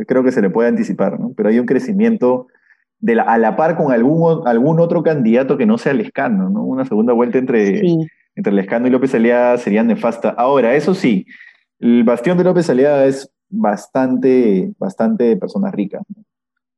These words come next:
Speaker 1: Entiendo que en el A B tiene el, la mayoría de sus porcentajes y baja considerablemente al C D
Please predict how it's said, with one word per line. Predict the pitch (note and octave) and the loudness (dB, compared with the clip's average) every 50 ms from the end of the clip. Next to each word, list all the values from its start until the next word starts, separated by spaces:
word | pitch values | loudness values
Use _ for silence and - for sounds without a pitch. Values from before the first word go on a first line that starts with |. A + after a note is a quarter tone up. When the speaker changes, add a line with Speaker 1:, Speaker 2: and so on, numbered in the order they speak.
| _ _ | _ _
Speaker 1:
Entiendo | - F#2+ A#2 B2 A#2+ C3 B2 | -6 -2 -2 0 0 0 0
que | - | 0
en | A2+ G2 | 0 2
el | G2 G2+ G#2+ | 2 2 2
A | A2+ A#2 A2 | 2 2 2
B | A2 A2+ A#2 A#2 A#2 A2 - | 2 2 2 2 0 -2 -2
tiene | - A2+ G#2+ G#2 | 0 0 2 2
el, | G#2 G#2+ G#2 G2 - - - | 2 2 2 0 -2 -4 -4
la | A2 G2+ G2 F#2+ | -2 0 0 0
mayoría | G2 G2 F#2+ F#2+ G#2+ G#2+ | 0 0 0 2 0 0
de | G#2+ | 0
sus | - - | -2 -6
porcentajes | - A2 G2+ G2+ F#2+ G#2+ G#2+ - A2+ - G#2 | -6 -6 -4 -4 -4 -4 -4 -4 -4 -4 -2
y | |
baja | F#2+ G2 G2 - G#2+ | -2 -2 -2 -2 -4
considerablemente | G#2+ G#2+ G2+ - G2 G2 G2+ G2+ G2+ G2+ G2 G2+ G2+ F#2+ F#2+ G2 | -4 -4 -4 -4 -6 -4 -2 -2 -2 -2 0 0 -2 0 -2 -2
al | F#2+ F#2+ | -4 -4
C | - - G2+ G2 | -2 -2 -2 0
D | G2 G2 G2 | 0 -2 -2